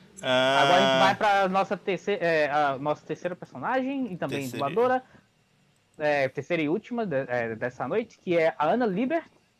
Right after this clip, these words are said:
Speaker 2: é, que é dublada pela nossa querida Mamiko Noto. Então a gente vai falar aqui sobre algumas obras que a nossa querida Mamiko Noto fez. Ah, vamos lá. Começando também por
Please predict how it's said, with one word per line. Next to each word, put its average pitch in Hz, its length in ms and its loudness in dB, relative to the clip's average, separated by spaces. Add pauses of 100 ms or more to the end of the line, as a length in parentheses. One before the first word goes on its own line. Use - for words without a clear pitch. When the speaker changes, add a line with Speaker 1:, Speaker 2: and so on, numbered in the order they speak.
(240)
Speaker 2:
é, 143 360 0
que 151 540 -2
é 143 220 0
dublada 147 380 -2
pela 147 260 -2
nossa 143 240 -6
querida 151 340 -4 (280)
Mamiko 165 560 -2
Noto. 190 360 -4 (520)
Então 131 380 -6
a 131 100 -2
gente 127 300 -18
vai 131 260 -8
falar 139 240 -6
aqui 160 240 -6
sobre 185 200 -4
algumas 240 280 0
obras 247 240 -2
que - 100 -8
a 262 60 -4
nossa 247 260 -4
querida 208 320 -6
Mamiko 170 460 -10
Noto 127 360 -10 (200)
fez. 120 220 -10 (640)
Ah, 127 880 -2 (800)
vamos 143 180 -2
lá. 135 180 0 (560)
Começando 226 640 0
também 220 600 0 (520)
por 277 340 2